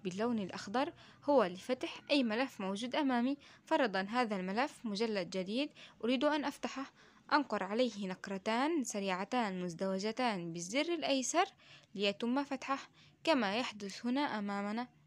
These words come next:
فلنشاهد نقرتان تم فتح الملف. طبعًا ولتحريك ال-، ولإغلاقه أيضًا نضغط زر اليسار.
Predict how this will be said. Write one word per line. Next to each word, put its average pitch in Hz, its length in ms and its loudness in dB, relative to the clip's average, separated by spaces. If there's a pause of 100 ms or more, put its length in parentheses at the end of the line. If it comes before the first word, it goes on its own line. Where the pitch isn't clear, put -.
(680)
فلنشاهد 220 720 -4 (380)
نقرتان 226 680 -2 (560)
تم 226 300 2
فتح - 440 -8 (720)
الملف. 254 480 0 (640)
طبعًا 233 500 2
ولتحريك 220 680 -4
ال-، 180 260 -2
ولإغلاقه 196 1200 0
أيضًا 254 260 2
نضغط 240 460 0
زر 208 340 -6
اليسار. 240 480 -6